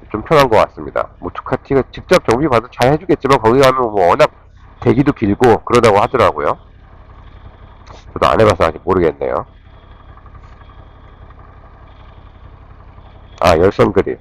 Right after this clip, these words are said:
한번 보여드릴게요, 여러분. 열선 그립을 여기 어떻게, 아이고,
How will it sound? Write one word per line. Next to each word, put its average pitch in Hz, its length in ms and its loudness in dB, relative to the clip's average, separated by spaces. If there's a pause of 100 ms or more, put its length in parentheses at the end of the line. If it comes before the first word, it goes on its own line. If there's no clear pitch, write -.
한번 98 300 -2
보여드릴게요, 87 500 -2
여러분. 71 300 -6 (160)
열선 104 440 -2
그립을 95 320 -4
여기 90 200 -6
어떻게, 85 240 -6 (100)
아이고, 95 220 -4